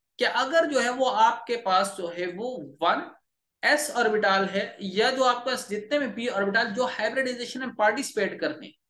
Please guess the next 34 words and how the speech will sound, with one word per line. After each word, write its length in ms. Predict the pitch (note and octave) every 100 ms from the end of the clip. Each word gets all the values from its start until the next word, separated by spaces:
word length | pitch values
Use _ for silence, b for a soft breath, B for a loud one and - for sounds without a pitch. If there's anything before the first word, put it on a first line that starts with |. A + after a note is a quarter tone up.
| _ _ -
mean 320 | G#3+ D4+ D4
जो 180 | G3+ A#3+
आपके 300 | C4 C4 C4
पास 120 | B3+
covalent 480 | - C4+ C#4+ C4+ A3+
bond 240 | G#3 G#3+
formation 460 | G3+ G#3+ G#3 G#3+ G3+
करते 260 | F#3+ -
हैं, 260 | G3 C#4+ - _ _ _ -
तो 80 | -
उतने 520 | - C4 - - D#4+
ही 380 | C4+ B3+ C#4+ D4
जो 160 | B3
है 240 | A3 A#3+ B3
वो 280 | A3+ C4
unpaired 800 | C4 A#3+ B3 D4+ D4+ C#4 C4 B3
electron 500 | A3 G#3 G#3 A3 B3
participate 680 | A3 A3 B3+ C#4 A3 G#3+ G3+
करेंगे 300 | G3+ G#3+ G#3+
bond 280 | F#3+ G3 G3+
formation 600 | - F#3+ F3+ F#3 F#3+ F#3+
में, 260 | F#3+ B3 - _ _ _
ताकि 360 | G#3+ B3+ C#4+ C#4
वो 180 | C4 C4
paired 380 | B3+ C#4 C#4 C4+
up 260 | A#3 B3 F#3+
हों 200 | A3 A#3+
और 440 | G#3+ G3+ G#3+ G3+
जो 60 | G3
है 140 | F#3+
वो 140 | G3+ G#3
stable 360 | - F3 F3
हो 160 | D#3 C3+
सकें। 320 | - A#2+ -